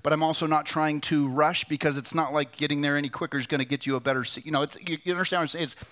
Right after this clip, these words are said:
the pace of life today is such that it's possible for us to get caught out ahead of ourselves and to leave our thinking processes and our heart processes behind and to go on autopilot. And Jesus invites us to embrace him and embrace his rest.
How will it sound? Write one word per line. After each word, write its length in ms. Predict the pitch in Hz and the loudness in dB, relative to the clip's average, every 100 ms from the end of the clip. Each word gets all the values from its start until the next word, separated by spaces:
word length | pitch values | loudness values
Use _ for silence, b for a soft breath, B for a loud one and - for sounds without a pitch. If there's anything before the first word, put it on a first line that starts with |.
| B B B B - | B B B B -2
the 100 | 160 | 0
pace 380 | - 233 226 | 2 2 2
of 160 | 185 151 | 0 0
life 340 | 151 165 175 | 2 2 0
today 460 | - 143 131 151 180 _ _ _ _ - - | -2 0 0 -2 -6 _ _ _ _ -12 0
is 160 | 156 - | 2 2
such 400 | - 165 180 - | 4 4 4 2
that 280 | 147 139 - B B | 2 2 -4 B B
it's 140 | 156 | -4
possible 440 | - 180 202 196 | -2 -2 0 -2
for 160 | 175 175 | -2 2
us 160 | 165 - | 2 2
to 120 | 156 | -2
get 180 | 156 - | -2 -4
caught 260 | - 170 | -2 2
out 200 | 160 156 | 4 2
ahead 240 | 127 139 151 | 2 2 2
of 80 | |
ourselves 580 | 165 160 - 160 190 175 - B B | 0 0 0 0 0 -4 -10 B B
and 160 | 170 160 | -2 0
to 80 | 156 | 0
leave 400 | 143 196 190 151 | 0 0 0 0
our 180 | 147 143 | 4 4
thinking 400 | 139 190 185 170 | 2 -6 -4 -4
processes 640 | - 156 151 156 143 156 143 | 0 2 2 2 0 -2 -2
and 80 | |
our 120 | 135 135 | 0 0
heart 220 | 170 175 | 0 0
processes 540 | 151 143 151 127 131 | 2 2 2 -2 -4
behind 540 | 120 143 151 165 143 - B | -4 -2 0 0 -2 -4 B
and 100 | B 151 | B 0
to 60 | |
go 80 | 147 | 2
on 140 | 151 | 2
autopilot. 600 | 143 147 170 - 123 117 127 | 2 2 2 0 -2 -2 -4
And 140 | 147 | -6
Jesus 320 | 147 185 185 | -4 -4 -4
invites 400 | 156 123 131 135 | -2 0 0 0
us 160 | 147 - | -6 -8
to 340 | - 143 143 139 B B | -4 -2 -2 -6 B B
embrace 480 | 170 151 131 151 147 | -4 -2 0 0 0
him 180 | 170 151 | -2 -2
and 80 | 135 | -2
embrace 460 | 139 135 147 135 | -4 -4 -4 -4
his 120 | 123 113 | -6 -4
rest. 440 | 143 110 - - | -4 -4 -8 -12